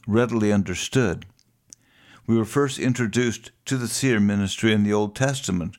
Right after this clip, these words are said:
for both Elijah and Elisha were seer prophets. Elisha saw into the realm of spirit, and he knew what was transpiring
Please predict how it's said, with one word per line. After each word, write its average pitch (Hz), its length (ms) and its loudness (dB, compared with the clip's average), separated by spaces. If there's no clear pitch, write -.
for 113 160 0
both 110 240 0
Elijah 107 800 0
and 107 180 -2
Elisha 110 680 -2
were 107 100 -2
seer 120 340 0
prophets. - 840 -4
Elisha 110 440 0
saw 127 460 0
into 98 280 -4
the 95 100 2
realm 98 320 2
of 92 120 -4
spirit, 92 600 -2
and 113 160 2
he 120 160 2
knew 123 260 2
what 78 120 -4
was 104 160 -4
transpiring 104 1000 0